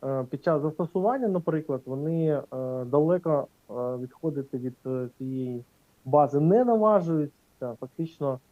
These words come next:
е, виходять на зовнішній рейд, буквально за годину відстрілюються і повертаються назад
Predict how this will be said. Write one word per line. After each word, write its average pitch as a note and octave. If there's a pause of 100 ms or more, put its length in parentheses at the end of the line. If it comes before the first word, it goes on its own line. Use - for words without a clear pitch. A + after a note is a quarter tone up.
(320)
е, C3
виходять C#3
на C#3
зовнішній D3
рейд, A3 (200)
буквально C#3
за C#3
годину C#3+
відстрілюються F3+
і B2+
повертаються C3
назад A#2+